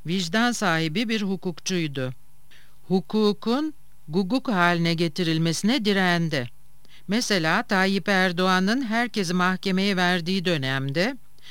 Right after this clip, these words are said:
Cumhurbaşkanına hakaret suçunu düzenleyen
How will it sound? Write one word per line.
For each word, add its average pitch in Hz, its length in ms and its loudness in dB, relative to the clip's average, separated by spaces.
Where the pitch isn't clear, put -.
Cumhurbaşkanına 202 1000 0
hakaret 202 560 -2
suçunu 156 680 -4
düzenleyen 170 920 0